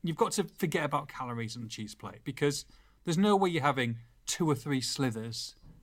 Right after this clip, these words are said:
and then, you know, and a couple of crackers. You're having, especially when it's coming up to Christmas now, you're having at least half a, half a wedge of cheese for me. You know, you're having,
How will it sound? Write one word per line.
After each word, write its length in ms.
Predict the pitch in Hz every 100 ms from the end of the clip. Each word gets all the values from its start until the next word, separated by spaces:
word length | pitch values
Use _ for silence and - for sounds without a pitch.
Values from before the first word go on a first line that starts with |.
| -
and 160 | 143 127
then, 300 | 123 120 123 165
you 80 |
know, 80 | 127
and 100 | 117
a 40 | 117
couple 280 | 147 135
of 60 | 117
crackers. 420 | - - 127 117 - _
You're 160 | 175 185
having, 380 | 247 151 123 165
especially 320 | - 233 185
when 60 | 165
it's 100 | -
coming 160 | 156
up 60 | 143
to 80 | 117
Christmas 400 | 117 - 113 -
now, 220 | 104 113 - -
you're 100 | 160
having 220 | 175 170
at 80 | 156
least 440 | 143 147 113 - - - - -
half 300 | 143 120 127
a, 80 | - -
half 200 | 135 117
a 20 |
wedge 180 | 110 101
of 40 |
cheese 300 | - 101 95
for 80 | 98
me. 120 | 92 92 _ _ -
You 80 | 127
know, 60 |
you're 160 | 135 139
having, 320 | 143 131